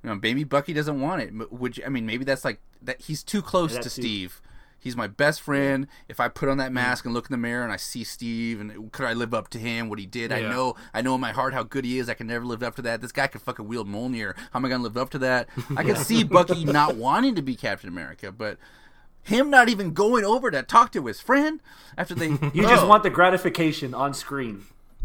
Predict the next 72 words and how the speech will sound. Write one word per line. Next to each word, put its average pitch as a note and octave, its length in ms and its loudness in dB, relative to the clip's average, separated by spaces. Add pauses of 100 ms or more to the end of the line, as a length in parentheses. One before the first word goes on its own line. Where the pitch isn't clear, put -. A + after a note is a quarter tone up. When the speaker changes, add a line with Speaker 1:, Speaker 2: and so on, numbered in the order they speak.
(180)
Speaker 2:
basically. A2 440 -8
Speaker 3:
Yeah. F#2+ 280 -4
Speaker 1:
Uh. B2+ 280 -4
Speaker 2:
Yeah. F#2+ 120 -12 (680)
And D3 80 0
I D#3+ 60 0
think G3 160 -4
there's F#3 160 -2
a F3+ 40 6
lot E3 220 6
of C#3+ 80 2
that A#2+ 240 -2
where B2 180 0
we're B2+ 220 -6
missing B2+ 560 -8 (380)
pieces C#3 340 -6
of A#2 140 -6
time A2+ 440 -6
that G#2+ 140 -2
if F#2+ 100 -10
you A#2 140 -6
would B2 80 -4
have A2 100 -6
just A2 160 -8
spliced A#2 400 -6
them G#2+ 140 -10
in, G#2 300 -12 (440)
would A2 140 -6
have G2 140 -8
been G#2+ 180 -8
a F2+ 60 -10
whole A2 220 -8
lot G2+ 260 -6 (300)
Speaker 3:
I C#3+ 40 -4
wonder C4+ 240 0
if F4 80 2
Speaker 2:
more - 80 2
Speaker 3:
there's A3 200 0
a, F#3+ 40 -2
Speaker 2:
continuous. A2+ 380 -8
Speaker 3:
have F3+ 180 -6
they B3+ 100 -2
mentioned, A#3 540 -6
have, D#3+ 240 -12
has D#3+ 160 -14
anybody G#3 240 -6
heard E3 240 -2
of E3 140 -4
a, C#3 200 -2
is B2 280 -6
there, A3 160 -2
like, G#3 180 -4
an - 100 -6
uncut D#3+ 320 -6
version B2+ 320 -10
of - 60 -8
this F3 60 -14
thing? F#3 300 -12
Speaker 1:
An A2+ 120 -4
extended A#2+ 460 -2
ver-, A#2+ 160 -2
I'm F3 120 -2
sure B3 160 -4
there'll D#3 120 0
be B2 100 -2
deleted G2+ 400 -4
scenes F#2+ 300 -10
on F2+ 60 -12
the F#2 100 -12
D E2 160 -14
V E2+ 140 -14
D. E2+ 200 -12